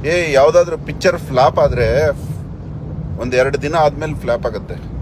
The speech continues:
ಪಿಕ್ಚರ್ ನೋಡಿ ಜನ ಚೆನ್ನಾಗಿಲ್ಲ ಅಂತ ಹೇಳ್ತಾರೆ. ನಿಂದು first day morning ಶೋಗೆ ಖಾಲಿ ಇದೆ, ದಾಖಲೆ ಇದೆ ನಿಮ್ಮ ಹತ್ರ.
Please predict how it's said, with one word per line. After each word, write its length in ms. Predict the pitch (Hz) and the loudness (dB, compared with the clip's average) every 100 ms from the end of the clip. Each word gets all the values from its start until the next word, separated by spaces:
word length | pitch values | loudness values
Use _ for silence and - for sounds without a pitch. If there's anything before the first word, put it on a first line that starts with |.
| - - | -8 -6
ಪಿಕ್ಚರ್ 380 | 135 170 139 | -4 0 0
ನೋಡಿ 220 | 135 143 160 | 0 -4 -4
ಜನ 300 | 117 113 135 | -4 -4 -4
ಚೆನ್ನಾಗಿಲ್ಲ 480 | - 117 123 120 | -4 -6 -6 -4
ಅಂತ 160 | 107 104 | -4 -4
ಹೇಳ್ತಾರೆ. 600 | 95 - 82 80 - - - - - 113 | -10 -8 -10 -10 -12 -12 -12 -12 -12 -6
ನಿಂದು 460 | 139 160 147 123 113 - | -4 0 0 0 -6 -2
first 340 | 147 156 - 165 | 0 0 -2 0
day 140 | 202 | 2
morning 640 | 160 131 135 202 190 196 | 2 0 2 2 0 -4
ಶೋಗೆ 360 | 147 185 180 - | -2 0 -2 0
ಖಾಲಿ 280 | 139 147 170 | 4 4 2
ಇದೆ, 340 | 151 135 101 | -2 -4 -2
ದಾಖಲೆ 360 | 107 - 151 147 | -2 0 -2 -2
ಇದೆ 140 | 139 | -2
ನಿಮ್ಮ 240 | 139 131 | -6 -8
ಹತ್ರ. 160 | 120 120 | -8 -6